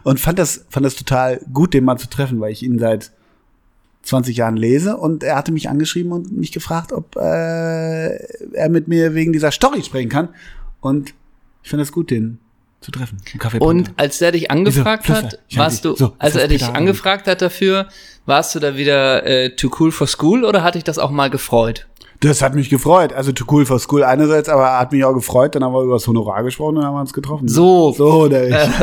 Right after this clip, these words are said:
Speaker 2: warst du denn da stolz wie Oscar dos Santos im Mbwaba Junior?
Speaker 1: Das ist, äh, Patrice Loco oder <laughs> wer ist das?
Speaker 2: Nee, das ist Oscar.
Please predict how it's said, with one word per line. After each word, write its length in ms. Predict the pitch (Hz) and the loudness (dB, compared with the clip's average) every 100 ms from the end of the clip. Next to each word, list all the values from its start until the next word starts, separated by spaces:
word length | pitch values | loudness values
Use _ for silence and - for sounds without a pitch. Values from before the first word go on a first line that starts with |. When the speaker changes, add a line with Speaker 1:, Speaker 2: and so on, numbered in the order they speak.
| - | 0
Speaker 2:
warst 260 | 160 170 262 | 0 2 0
du 60 | 226 | 0
denn 160 | 208 | -2
da 160 | 170 165 | -2 -2
stolz 420 | - 170 208 214 | 0 0 0 -2
wie 60 | 143 | -2
Oscar 360 | 135 - - 156 | -2 0 0 0
dos 200 | 151 - | -2 -2
Santos 420 | 160 165 151 - | -4 -2 -4 -4
im 280 | - 147 139 | -6 -6 -2
Mbwaba 880 | 147 139 131 139 156 170 170 147 131 | -2 -4 -8 -4 0 2 4 4 2
Junior? 640 | 135 175 160 135 202 - _ _ _ _ _ _ - _ - - | 0 2 4 4 2 -2 _ _ _ _ _ _ -20 _ -8 -4
Speaker 1:
Das 380 | 131 135 - - - | 0 -2 -4 -18 -10
ist, 880 | 139 151 180 226 226 - - - - | -4 0 2 2 -2 -8 -12 -10 -6
äh, 420 | 165 165 165 160 | -2 -2 -2 -4
Patrice 480 | 156 160 - 165 156 | -2 -2 -2 -2 0
Loco 240 | 147 - 240 | 0 2 0
oder 200 | 254 165 | 2 2
<laughs> 120 | 139 196 | 2 2
wer 80 | |
ist 140 | 175 - | -2 2
das? 240 | 139 - | 2 2
Speaker 2:
Nee, 440 | 156 247 139 127 - | 0 2 2 0 -2
das 180 | 147 190 | -4 -2
ist 120 | 202 | -2
Oscar. 600 | 113 262 - 120 123 | -2 -4 -2 -2 -4